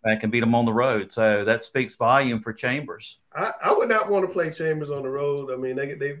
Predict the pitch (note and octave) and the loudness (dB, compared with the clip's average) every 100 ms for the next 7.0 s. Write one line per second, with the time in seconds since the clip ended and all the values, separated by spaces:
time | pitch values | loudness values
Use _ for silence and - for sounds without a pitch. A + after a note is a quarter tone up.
0 | C#3 D3 D#3+ E3 D3 D#3 D#3 D#3 C#3+ B2 | -8 -4 -2 -4 -4 -2 0 0 -2 -4
1 | B2+ - D3+ D3+ - D3+ D3 D3 C3+ B2+ | -10 -6 -8 -8 -6 -2 -2 -2 -4 -6
2 | B2 D#3+ D3+ D3 C#3+ C#3 C#3 C3+ C#3 C3+ | -8 -4 -4 0 -2 -2 -4 -2 -4 -6
3 | - C#3+ C#3+ B2+ B2 G3+ G3+ F#3+ F#3+ F#3 | -8 -4 -4 -4 -6 -4 -4 0 0 0
4 | E3+ E3 D#3 E3 E3+ F3 E3 E3 C#3+ D3+ | 0 -2 -2 -4 0 0 0 -2 -2 -2
5 | E3 D#3+ D3+ D3 D3+ C#3 D3 D#3+ D3+ D#3 | -4 -2 0 0 0 0 -2 -4 -4 -8
6 | E3+ E3 C#3+ C3+ B2+ C3+ D3+ D#3 F3 F3+ | -10 -8 -6 -4 -4 -4 -4 -4 -2 -2